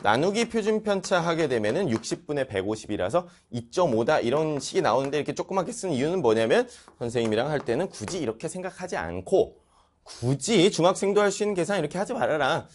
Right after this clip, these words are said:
자, 이게 뭐야? 얘가 이백오십이다. 이백오십 떨어져 있는데 표준 편차, 아, 이게 백오십이죠.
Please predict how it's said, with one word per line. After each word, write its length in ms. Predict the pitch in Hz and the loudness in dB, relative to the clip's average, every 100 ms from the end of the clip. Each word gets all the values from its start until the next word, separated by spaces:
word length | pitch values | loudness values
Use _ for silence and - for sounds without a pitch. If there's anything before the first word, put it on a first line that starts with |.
| - - | -20 -6
자, 120 | 170 | -2
이게 100 | 175 | 0
뭐야? 420 | 135 135 233 240 - _ | 2 4 2 -2 -14 _
얘가 540 | 98 113 120 180 220 202 _ - | -2 0 2 2 2 -4 _ -12
이백오십이다. 760 | 135 143 127 113 117 98 78 - _ _ _ _ - - _ _ | -4 0 0 0 -2 -4 -6 -10 _ _ _ _ -20 -20 _ _
이백오십 520 | 113 123 143 117 120 | -6 0 2 2 0
떨어져 280 | 151 151 131 | 0 2 2
있는데 320 | 110 107 127 | -2 -2 -2
표준 320 | 127 226 240 214 | 0 0 0 0
편차, 380 | 208 190 175 107 | -2 0 -2 0
아, 60 | |
이게 160 | 101 113 | -2 0
백오십이죠. 800 | 98 104 107 - 87 143 214 | 0 0 -2 -6 2 2 2